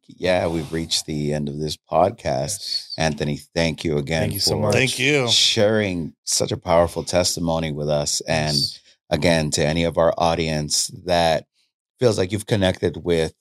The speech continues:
Speaker 1: uh, Anthony's testimony, or if you have more questions about Remnant Riders, please reach out to us on our social medias, on the comments. We do read 'em. We do,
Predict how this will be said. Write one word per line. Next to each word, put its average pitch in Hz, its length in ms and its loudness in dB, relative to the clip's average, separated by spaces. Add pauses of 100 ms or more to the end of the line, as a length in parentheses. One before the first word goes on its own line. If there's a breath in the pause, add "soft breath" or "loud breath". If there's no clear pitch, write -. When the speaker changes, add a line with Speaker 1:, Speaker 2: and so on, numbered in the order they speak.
(140)
Speaker 1:
uh, 82 240 4
Anthony's 87 480 0
testimony, 80 760 0 (340)
or 123 380 0
if 113 240 -2
you 107 120 0
have 92 300 4
more 95 220 0
questions 85 920 2
about 78 480 2
Remnant 82 400 -2
Riders, 80 420 2 (440 loud breath)
please 101 200 2
reach 92 240 0
out 87 180 6
to 92 140 -2
us 82 140 0
on 80 100 -2
our 78 60 -4
social 82 340 0
medias, 95 680 2
on 76 140 -4
the 76 100 -2
comments. 87 640 0 (260 loud breath)
We 90 140 0
do 92 240 0
read 87 220 2
'em. 85 300 2
We 78 240 -6
do, 82 440 0